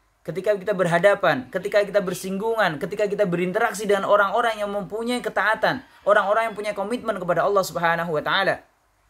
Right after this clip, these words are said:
Fasbir, fa innallaha la yudhi'u ajral muhsinin. Kita harus bersabar.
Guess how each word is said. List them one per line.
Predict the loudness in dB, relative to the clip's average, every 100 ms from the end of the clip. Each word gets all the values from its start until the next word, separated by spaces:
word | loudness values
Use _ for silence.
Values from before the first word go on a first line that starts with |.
| _ _ _ _ _ _ _ _ _ _ _ 0
Fasbir, | 0 0 0 0 0 _ _ _ _ _ _ -10
fa |
innallaha | -6 -4 -2 2 4 4 2
la | 2
yudhi'u | 0 -4 0 0 0 -2
ajral | -4 -2 -2 -2
muhsinin. | -4 -4 -2 -2 -2 -6 _ _ _ _ _ _ _ _ _
Kita | -6 0 0
harus | 0
bersabar. | -2 2 4 6 4 2